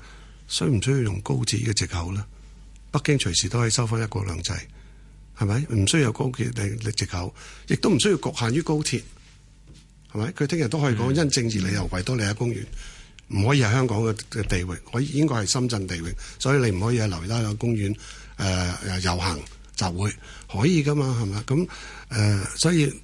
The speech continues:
Speaker 1: 大家唔好真係，即係過於有種，即係恐懼症喺呢度。錢嘅問題，我哋係起個站，起咗個站呢，就令到高鐵可以到我哋呢，呢個地-，市中心。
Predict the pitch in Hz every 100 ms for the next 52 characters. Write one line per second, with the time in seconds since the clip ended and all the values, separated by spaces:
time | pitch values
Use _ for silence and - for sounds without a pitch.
0 | - - - 107 107 147 104 92 123 143
1 | 117 101 104 - - - 117 - - -
2 | 113 127 123 110 107 107 127 127 123 123
3 | 90 98 113 92 87 92 90 90 101 98
4 | 78 - - - - - - - 147 240
5 | 220 120 104 101 - - - - - 131
6 | 139 110 95 82 101 139 - 104 80 73
7 | 73 - - - - - - - 147 92
8 | 147 113 95 98 123 135 - - 110 104
9 | 98 104 135 123 107 120 107 - 95 92
10 | 90 85 85 104 - - 123 101 - -
11 | 98 - - 95 104 110 110